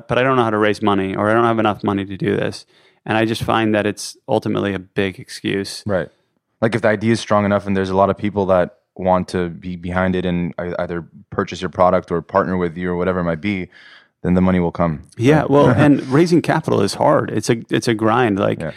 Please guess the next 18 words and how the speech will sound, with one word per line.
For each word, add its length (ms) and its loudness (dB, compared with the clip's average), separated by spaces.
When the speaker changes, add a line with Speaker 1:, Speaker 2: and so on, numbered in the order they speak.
Speaker 1:
you 120 2
know, 260 2
I 300 -4
can't 240 0
even, 420 0
I 200 0
could 180 0
not 240 0
count 320 -2
how 80 -2
many 180 0
people 340 2
I 120 0
spoke 320 -4
to 180 -2
as 100 -6
we 120 2
were 240 0